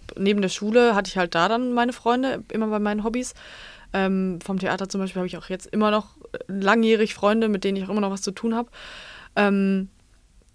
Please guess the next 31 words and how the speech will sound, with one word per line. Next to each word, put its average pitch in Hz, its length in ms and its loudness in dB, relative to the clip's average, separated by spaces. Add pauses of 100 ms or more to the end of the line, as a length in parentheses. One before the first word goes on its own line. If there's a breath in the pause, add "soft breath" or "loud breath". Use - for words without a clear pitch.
(320)
und 208 400 -4
beim 190 180 0
Schwimmen, 247 300 0
du 226 80 4
hast 185 160 -2
recht, 214 200 0
da 190 80 2
hat 202 140 -4
man 202 120 -2
jetzt 185 180 -2
natürlich 185 260 -4
während 190 260 0
des 202 120 -8
Trainings 208 320 -2
jetzt 185 160 -6
nicht 196 160 -4
so 214 200 -2
viel, 233 540 2
äh, 202 60 -4
Kontakte 226 480 -6
geknüpft, 214 320 -6
aber 170 100 -2
es 165 100 -10
war 175 80 -2
dann 175 120 -2
meistens 180 240 -6
irgendwie 175 180 -8
so 160 80 -8
davor 185 460 2
oder 156 140 -6
danach 196 480 0